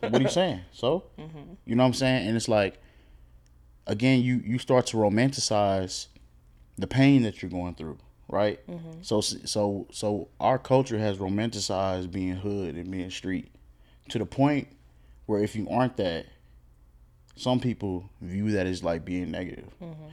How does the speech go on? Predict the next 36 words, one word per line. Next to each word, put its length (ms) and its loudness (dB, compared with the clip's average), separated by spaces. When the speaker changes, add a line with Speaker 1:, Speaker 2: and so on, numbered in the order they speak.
Speaker 2:
"Oh, 60 -2
you 80 0
from 140 -4
the 60 -8
suburbs." 720 -10
Speaker 1:
You're 140 -10
not 220 -8
black 240 -10
anymore. 340 -16
Speaker 2:
Yeah. 380 -6
Speaker 1:
It 160 -8
g-, 80 -6
pretty 160 -6
much 120 -10
take 120 -4
away 140 -8
my 100 -12
black 260 -12
card. 260 -10
Speaker 2:
Right. 240 0
So, 260 4
not 280 4
the 80 0
media, 500 2
but 120 -6
I'm 100 0
saying 300 -2
just 180 -6
regular 400 0
people. 520 -6
Speaker 1:
Mm. 240 -16
Speaker 2:
Do 80 -6
you 140 0
feel 320 0
as 140 -6
though 340 -4